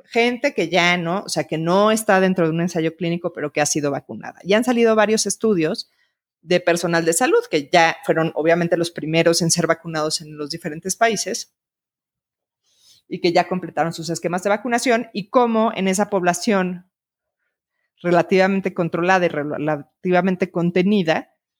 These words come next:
eh, tú puedes observar que entonces esta gente ya no se está infectando. El primero de ellos es un estudio que se hizo en Estados Unidos, que juntó alrededor de treinta y siete mil trabajadores de la salud,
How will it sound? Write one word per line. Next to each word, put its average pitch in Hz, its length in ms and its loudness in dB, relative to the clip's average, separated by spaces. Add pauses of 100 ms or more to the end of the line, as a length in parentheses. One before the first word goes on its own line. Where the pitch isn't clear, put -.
(1200)
eh, 160 580 0
tú 220 140 0
puedes 196 240 2
observar 170 440 0
que - 80 2
entonces 160 400 -2
esta 165 200 -2
gente 170 280 -2
ya 160 140 2
no 165 100 0
se 160 140 -6
está - 160 -8
infectando. 160 640 -4
El 185 120 0
primero 330 380 2
de 269 140 4
ellos 190 420 -2 (320)
es 196 160 -2
un 233 80 2
estudio 226 340 2
que 190 120 -2
se 196 80 0
hizo 196 120 -4
en 196 100 0
Estados 185 340 0
Unidos, 208 640 0
que 175 220 0
juntó 170 280 0
alrededor 180 380 4
de 170 80 -4
treinta 156 260 -2
y 151 60 0
siete 156 260 -2
mil 170 240 0
trabajadores 165 480 -2
de 170 80 -2
la 160 80 0
salud, 196 460 -4